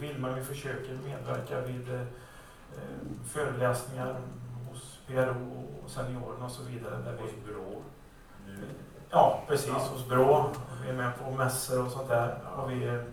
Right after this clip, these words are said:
Speaker 1: har även bidragit med information vad gäller den här, eh, informationskampanjen Försök inte lura mig, som, som, som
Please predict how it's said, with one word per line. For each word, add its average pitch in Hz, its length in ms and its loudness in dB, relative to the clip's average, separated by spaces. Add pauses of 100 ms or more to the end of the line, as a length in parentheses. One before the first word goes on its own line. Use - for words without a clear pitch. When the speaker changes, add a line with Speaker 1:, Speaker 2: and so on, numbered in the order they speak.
(200)
Speaker 1:
har 135 180 10
även 127 380 12
bidragit 127 520 4
med 120 120 -4
information 120 540 -4
vad 123 120 0
gäller 117 220 -2
den - 160 -8
här, 107 200 -2 (600)
eh, 135 380 -8
informationskampanjen 123 960 -6
Försök 117 320 -8
inte 123 160 -8
lura 120 320 -6
mig, 120 220 -4
som, - 200 -10
som, 123 160 -10 (880)
som - 200 -12